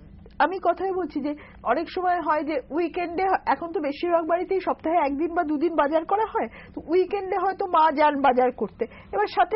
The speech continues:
আমার ছেলে বা মেয়ে যেই থাক না কেন বয়ঃসন্ধি, সে যাবে, তাতে দুটো জিনিস হয়, একটা হচ্ছে properly একটু বাজার করাটাও কিন্তু একটা শেখা, সেই শেখাটা হয়,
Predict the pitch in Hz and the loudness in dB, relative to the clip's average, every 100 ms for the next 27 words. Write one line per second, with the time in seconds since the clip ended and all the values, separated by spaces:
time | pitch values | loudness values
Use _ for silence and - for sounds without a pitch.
0 | 403 381 381 - 370 381 381 370 359 320 | 4 4 0 -2 -2 2 4 4 2 -4
1 | 285 330 381 392 349 349 349 311 277 277 | -2 0 0 -2 -2 -4 -2 0 2 2
2 | 277 330 277 277 - 311 277 254 240 302 | 2 -4 -6 -6 -4 0 2 2 2 -2
3 | 311 294 339 359 330 349 330 262 269 - | -2 -2 -2 -4 -4 -6 -4 -4 -4 -12
4 | - - - - 381 403 - 254 254 320 | -6 -2 0 0 -2 -2 2 2 4 2
5 | 339 381 370 262 233 294 320 349 349 349 | 0 -2 2 2 4 2 2 4 4 4
6 | 415 403 403 392 370 - 277 247 214 247 | 2 2 0 0 -2 0 0 4 2 2
7 | - - - 294 330 - 320 403 403 415 | -4 -20 -4 0 0 -2 0 2 2 2
8 | 453 | 0